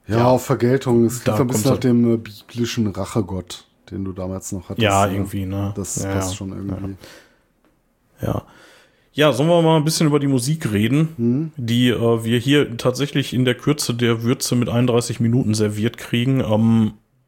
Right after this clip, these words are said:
Speaker 2: ja,
Speaker 1: Warte.
Speaker 2: dann, dann gibt's halt die
Speaker 1: Ja, gut,
Speaker 2: diversen
Speaker 1: ähm,
Speaker 2: Reissues, die dann
Speaker 1: ich würd
Speaker 2: länger
Speaker 1: sagen,
Speaker 2: sind,
Speaker 1: es ist
Speaker 2: aber
Speaker 1: dann mit, äh, siebenundvierzig dabei.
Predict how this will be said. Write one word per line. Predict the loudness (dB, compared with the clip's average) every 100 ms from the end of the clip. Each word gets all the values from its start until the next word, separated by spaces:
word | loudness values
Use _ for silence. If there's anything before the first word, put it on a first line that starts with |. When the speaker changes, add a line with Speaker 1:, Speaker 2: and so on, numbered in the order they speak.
| _ _ _
Speaker 2:
ja, | -10 -4 -4 -4
Speaker 1:
Warte. | 0 0
Speaker 2:
dann, | 0 -2
dann | -4 -4
gibt's | -4 -2
halt | -2 -4
die | -6 -6 -4
Speaker 1:
Ja, | 0 2 2
gut, |
Speaker 2:
diversen | 4 4 4 4
Speaker 1:
ähm, | 6
Speaker 2:
Reissues, | 6 4 2 2 0 0
die | 0
dann | 4
Speaker 1:
ich | 4
würd | 6
Speaker 2:
länger | 6
Speaker 1:
sagen, | 6 4
Speaker 2:
sind, | 2
Speaker 1:
es |
ist | 0
Speaker 2:
aber | 2 4
Speaker 1:
dann | 2
mit, | 0
äh, | 0 2 0
siebenundvierzig | -2 -6 -8 -6 -6 -8 -8
dabei. | -6 -4 -2 0 0